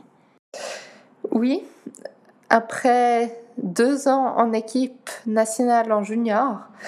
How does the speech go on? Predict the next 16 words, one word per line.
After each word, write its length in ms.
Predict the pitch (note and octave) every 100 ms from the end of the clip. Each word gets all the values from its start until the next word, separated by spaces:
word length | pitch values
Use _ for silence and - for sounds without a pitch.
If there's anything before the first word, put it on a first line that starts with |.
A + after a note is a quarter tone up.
| - - -
je, 840 | - G3+ G3 G3 G#3 G#3+ G#3+ G#3+ G#3
je 180 | G3+ G#3+
m'entraînais 680 | A3 A3+ A3+ C#4 C#4 C4 C4+
vraiment 340 | G#3+ A#3+ B3+ C4+
pour 300 | - A#3 -
rejoindre 520 | A3 A3+ B3+ B3+ A#3+ G#3+
le 160 | A3+ - - -
plus 200 | - B3+
haut 80 | B3
niveau. 560 | B3+ C4 G3+ G#3 D#4 - - -
C'est 280 | - - A3
là 500 | A3 A#3 A#3+ A#3+ A#3 -
où 140 | A3+
je 140 | G#3 G#3
voulais 260 | A#3 A3+
aller. 540 | A#3 B3 G3+ - F#3+